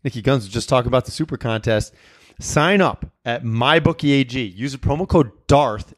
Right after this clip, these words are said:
D A R T H, at checkout, just like Darth Wager's name, and you get a fifty percent sign-up bonus. Sign up for that Super Contest. It's not too late. I know Green Bay and Chicago's already happened.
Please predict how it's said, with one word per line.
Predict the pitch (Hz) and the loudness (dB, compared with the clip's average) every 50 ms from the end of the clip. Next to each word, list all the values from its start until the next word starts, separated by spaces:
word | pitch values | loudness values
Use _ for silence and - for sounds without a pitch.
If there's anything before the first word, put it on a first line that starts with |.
| - | -14
D | 107 95 123 143 160 175 151 | -8 -6 -4 -4 -4 -4 -4
A | 135 | -2
R | 131 131 135 | -2 -2 -2
T | 127 - 127 127 139 | -4 -6 -10 -8 -4
H, | 139 131 120 - | -4 -4 -4 -4
at | 117 107 - | -8 -10 -8
checkout, | - 139 139 - 123 101 98 | -6 -8 -6 -6 -6 -8 -8
just | - 123 - - | -8 -8 -6 -6
like | 131 117 | -6 -4
Darth | - 143 139 135 - | 0 0 0 0 -2
Wager's | 156 160 160 151 123 123 117 123 | -4 -4 -4 -4 -4 -6 -6 -4
name, | 165 175 160 123 107 104 104 - _ _ _ _ _ _ _ _ _ _ _ _ _ _ _ - | -2 0 0 0 0 -2 -4 -6 _ _ _ _ _ _ _ _ _ _ _ _ _ _ _ 2
and | 156 151 | 4 4
you | 139 | 4
get | 151 135 | 4 2
a | |
fifty | 131 - 175 170 - 196 | 2 2 0 0 0 0
percent | - 165 156 - 170 151 139 | 0 0 0 2 2 0 2
sign-up | - 160 143 143 135 113 | 2 2 2 2 0 0
bonus. | 110 107 98 95 107 | -2 -4 -4 -6 -8
Sign | - - - - 156 190 226 | -10 -6 0 2 2 4 4
up | 226 220 - | 2 2 4
for | 196 | 4
that | 180 170 160 | 4 4 4
Super | - 180 180 - 165 | 2 -2 -2 -2 0
Contest. | - 156 135 127 - 120 110 - 139 | 0 0 0 0 0 -2 -4 -2 -4
It's | 127 - | -4 0
not | 170 170 170 170 | 0 0 2 2
too | - 175 | 0 0
late. | 170 165 143 123 - | 2 2 2 2 0
I | - 131 135 | -2 -2 0
know | 151 190 202 165 | 0 0 -2 -2
Green | 123 143 180 180 180 | -2 -4 -4 -4 -2
Bay | 160 185 180 180 165 | 0 0 0 0 0
and | 147 - | -4 -6
Chicago's | - - - 143 151 165 160 147 131 135 | -8 -8 -4 -2 -2 0 0 0 0 2
already | 147 147 143 139 | 2 0 0 0
happened. | 131 139 147 156 - - 175 175 | 0 0 -2 -2 -2 -4 -6 -6